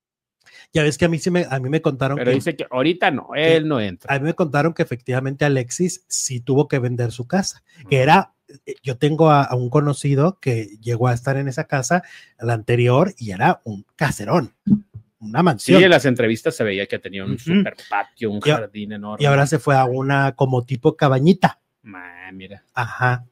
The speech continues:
Speaker 1: A
Speaker 2: Johnny
Speaker 1: ver.
Speaker 2: Walker. Ay, se me antojó una así.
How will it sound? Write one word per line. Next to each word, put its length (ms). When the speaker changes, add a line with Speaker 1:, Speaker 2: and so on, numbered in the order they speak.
Speaker 1:
A 240
Speaker 2:
Johnny 240
Speaker 1:
ver. 80
Speaker 2:
Walker. 960
Ay, 160
se 120
me 100
antojó 280
una 380
así. 340